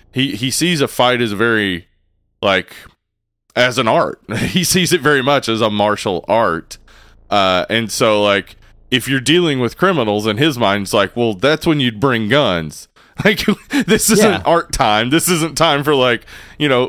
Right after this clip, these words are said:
Speaker 1: fun back and forth fighties. This is time for you shoot the person 'cause they're a problem. Uh, so, yeah, it shows, like, this, like, action,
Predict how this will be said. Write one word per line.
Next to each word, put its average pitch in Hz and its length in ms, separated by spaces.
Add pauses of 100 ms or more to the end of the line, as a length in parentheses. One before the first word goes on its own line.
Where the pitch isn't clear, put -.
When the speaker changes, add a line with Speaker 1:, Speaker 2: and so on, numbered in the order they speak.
Speaker 1:
fun 127 500
back 127 240
and 131 100
forth 113 280
fighties. 110 600
This 131 220
is 131 140
time 110 340
for 104 300
you 131 160
shoot - 280
the 113 80
person 104 440
'cause 110 220
they're 107 160
a 90 60
problem. 92 500 (420)
Uh, 120 220
so, 185 120
yeah, 196 220
it 131 80
shows, 185 180
like, 180 200
this, 147 160
like, 123 180 (340)
action, 131 540